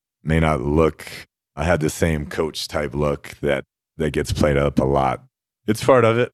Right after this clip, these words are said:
I'll take it. I'd like to be known for more of, like, the great coach than the hot coach at some point. So we're working towards that. <laughs> We need to bring him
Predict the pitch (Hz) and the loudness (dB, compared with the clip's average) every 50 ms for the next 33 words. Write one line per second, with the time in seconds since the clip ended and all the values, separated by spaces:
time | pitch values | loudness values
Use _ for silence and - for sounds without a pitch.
0 | _ - 87 92 98 98 - 110 95 95 90 - 101 95 - 87 85 90 104 110 | _ -8 -4 -4 -4 -2 0 0 0 0 2 2 2 2 2 0 0 2 2 2
1 | 107 - 107 92 92 92 90 92 92 92 90 82 85 87 85 85 87 90 90 87 | 2 2 2 2 4 4 4 4 4 2 2 0 -2 -2 0 0 2 2 2 2
2 | 85 76 73 - 82 80 78 - _ - 87 82 80 78 92 92 92 87 - - | 0 -2 -4 -6 -6 -6 -6 -8 _ -6 -6 -6 -4 -2 -2 -2 -2 -2 -4 -4
3 | - 95 90 92 90 - - - 85 80 76 78 76 78 87 85 87 - - 90 | -4 -2 -2 -2 -4 -6 -4 -2 -2 0 0 0 0 2 0 0 0 -2 -2 -2
4 | 87 87 85 - - 82 - - 95 87 82 - - 87 85 85 85 76 80 - | 0 0 -2 -4 -6 -8 -6 -2 -2 -2 0 0 2 2 4 2 2 -2 -4 0
5 | 82 76 73 71 76 82 85 85 85 73 76 71 - - 82 73 65 64 73 67 | 0 2 2 2 2 2 4 2 2 2 0 -4 -2 -2 -2 -2 -2 -2 -2 -2
6 | 64 58 _ _ _ _ _ _ - 85 82 - 139 135 113 98 87 107 107 98 | -2 -4 _ _ _ _ _ _ -12 -8 -4 0 0 0 0 0 2 2 2 2
7 | 95 92 | 0 -2